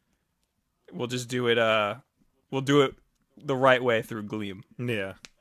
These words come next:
Speaker 1: That way everybody has a chance. Yada, yada, yada. So, yes,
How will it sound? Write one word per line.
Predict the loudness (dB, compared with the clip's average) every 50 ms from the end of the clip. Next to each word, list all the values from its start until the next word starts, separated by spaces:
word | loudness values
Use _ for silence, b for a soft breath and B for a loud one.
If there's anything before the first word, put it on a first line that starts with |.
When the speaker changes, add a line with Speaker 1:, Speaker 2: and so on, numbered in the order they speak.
| _ -8
Speaker 1:
That | -4 -2 0 0
way | 2 2
everybody | 2 0 0 0 0 2 2 2
has | 0 -2
a | -4
chance. | -8 -8 -6 -4 -4 -4 -4 -6 -8 -12 -16 -18 -18 -20 _ _ _ _ _ _ _ _ _ _ _ _ _ _ _ _ _ _ _ _ _ _ _ -18 -14
Yada, | -8 -6 -4 -4 -4 -4
yada, | -4 -4 -4 -6 -6 -6
yada. | -10 -12 -14 -16 -20 _ _ _ _ _ _ _ _ _ _ _ _ _ _ _ _ _ _ _ _ _ _ _ _ _ _ _ _ _ _ _ _ _ _ _ _ _ _ _ _ _ _ _ _ _ _ _ _ _ _ _ _ _ _ _ _ _ _ _ _ _ _ _ -6
So, | -2 -2 -2 -2 -4 -10 _ _ _ _ _ _ _ _ _ _
yes, | -16 -16 -16 -16 -20 -20